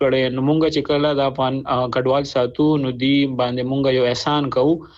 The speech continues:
خیر، دغې سره خو مونږ، آ، مطلب، آ، ډس اګري کوو، اګري کوو ورسره نه. خو د افغانستان چې کوم دلته کې، آ، خلک دي،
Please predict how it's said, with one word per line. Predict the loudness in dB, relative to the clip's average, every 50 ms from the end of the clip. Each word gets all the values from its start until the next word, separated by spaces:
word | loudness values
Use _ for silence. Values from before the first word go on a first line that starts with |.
| -20 -20 _ -4
خیر، | -2 -2 -2 -2 -4 -8 -14 -20 _ _ -4
دغې | -2 -2 -2
سره | -2 0 0 0 0
خو | 0 0
مونږ، | 0 0 2 2 2 2 2 0 0 0 -2 -4 -6 -8 -6 -2
آ، | 0 0 2 2 2 2 2 2
مطلب، | 0 0 0 -2 -2 -2 0 0 0 0 0 0
آ، | 0 2 2 2 2 2 0 -2 -4 -4
ډس | -2 0 0
اګري | 0 0 2 2 0 0
کوو، | 0 0 0 0 0
اګري | 0 0 -2 -2 -2 0
کوو | 2 2 2 2
ورسره | 2 2 0 -2 -2 0
نه. | -2 -2 -4 -4 -6 -8 -12 -18 -20 _ _ _ _ _ _ _
خو | _ 0 2 2 4 2 2
د | 0
افغانستان | 0 -2 0 0 0 0 -2 -2 -2 -4 -4 -2
چې | -4
کوم | -4 -2 -2 -2
دلته | -2 -2 0 -2 -2
کې، | 0 0 0 2 2 2 2 2 2
آ، | 0 0 0 0 0 0
خلک | -2 -2 0 0 0 0 -2 -4 -4
دي، | -2 0 0 0 -2 -4 -8